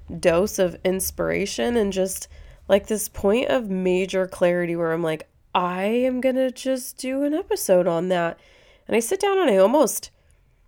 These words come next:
it's like this kind of cathartic process where I just journal out this information that I feel like so many people are probably experiencing too. And you might just be one of those women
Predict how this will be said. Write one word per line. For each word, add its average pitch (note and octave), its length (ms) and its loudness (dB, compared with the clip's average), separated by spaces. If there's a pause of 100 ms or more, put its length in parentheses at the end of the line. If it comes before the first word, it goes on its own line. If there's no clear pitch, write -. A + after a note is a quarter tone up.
(300)
it's - 160 -10
like C4 100 -4
this - 260 -2
kind - 220 -2
of A#3+ 80 -4
cathartic G3 540 -2
process G#3 500 -2
where E3 160 0
I D#3+ 140 0
just F3 280 -2
journal E3+ 380 0
out E3+ 220 2
this - 200 -4
information F3 680 -6
that E3+ 120 -6
I D#3+ 100 -6
feel F#3 300 -2
like D#3+ 340 -2 (800)
so F#3 380 0
many F3+ 300 -2
people D#3+ 720 -2 (680)
are F3+ 140 2
probably G3 680 2
experiencing G3+ 880 0
too. G3+ 500 -2 (340)
And F3 220 -4
you A3 100 0
might C4 260 0
just A#3+ 220 -6
be A3+ 140 -4
one F#3 320 0
of G3+ 160 -4
those F3+ 300 -2
women F3 500 -2